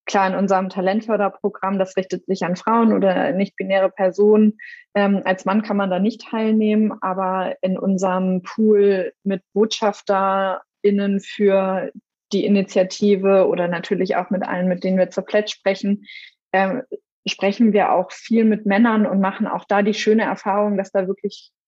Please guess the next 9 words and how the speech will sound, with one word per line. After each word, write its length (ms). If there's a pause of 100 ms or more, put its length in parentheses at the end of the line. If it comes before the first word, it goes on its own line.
(120)
viele 380
auch 80
total 360
Lust 360
haben, 220
an 120
diesem 280
Wandel, 640 (600)
ähm, 480